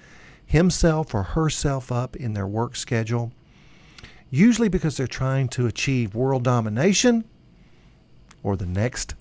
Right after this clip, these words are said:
big promotion. He went on to say that this mummy character is unaware of their impact. So have you worked with somebody like that? That they're so wrapped up in themselves that they don't know how they impact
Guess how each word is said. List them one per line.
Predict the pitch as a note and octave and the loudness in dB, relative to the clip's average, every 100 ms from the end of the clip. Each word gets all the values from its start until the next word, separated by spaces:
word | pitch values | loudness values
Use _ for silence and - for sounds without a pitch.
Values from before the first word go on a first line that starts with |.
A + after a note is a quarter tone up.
| - - - A#2+ | -20 -20 -20 -2
big | G#2+ G2+ F#2+ - - | 0 0 -2 -12 -10
promotion. | - F#2+ F2 - - - - - - - - - - - _ - | -6 -4 -4 -6 -12 -16 -20 -20 -20 -20 -20 -20 -20 -20 _ -2
He | C#3+ | 0
went | C3 | 2
on | C3 E3 | 2 2
to | C#3 | 0
say | - A#2+ A2+ | 0 2 0
that | G2+ - - | -2 -8 -4
this | D#3+ - C#3+ | -2 0 -2
mummy | A2+ A#2+ C3+ B2+ | 0 0 0 -2
character | - G#2+ F#2+ - G#2 | -2 -2 -2 -4 -6
is | - A#2+ A2 - | -4 -4 -4 -8
unaware | C3+ D3 D3+ B2+ B2+ A#2+ A#2+ B2 - - - - - | -2 0 0 -2 0 0 0 -4 -10 -20 -20 -20 -6
of | A2 G2+ F#2+ F#2 - _ _ _ - - _ - | -2 0 -2 -8 -20 _ _ _ -20 -20 _ -6
their | A2 F2+ - | -4 -4 -4
impact. | C3+ D3 C3 - - - - - _ _ - - _ - - | -4 -4 -4 -10 -16 -20 -20 -20 _ _ -20 -20 _ -20 -10
So | - G#2 | -2 -2
have | A2+ | -2
you | F3+ | -2
worked | D#3 F3+ G#3+ | 0 0 -2
with | |
somebody | - F#3 F3+ F3+ | -2 0 0 0
like | F3 F3 - | 0 -4 -4
that? | F3+ E3+ - - - - - - - - | -4 -6 -12 -20 -20 -20 -20 -20 -18 -8
That | A#2 | -6
they're | B2 | -4
so | F#2 - G#3 | -2 0 0
wrapped | F3+ F3 F3 F3 | 0 -2 -2 -4
up | D#3 | -4
in | C#3+ | -4
themselves | B2 G#2+ D3 C3+ A#2+ | -4 -4 -4 -2 -4
that | - | -6
they | A#2+ | -6
don't | B2 C#3+ E3 - | -2 -2 -2 -6
know | C3+ C3 | -8 -6
how | A2 A#2+ C3 | -6 -6 -6
they | C3 | -6
impact | - B2 B2 G#2 F2+ - | -6 -6 -6 -8 -8 -14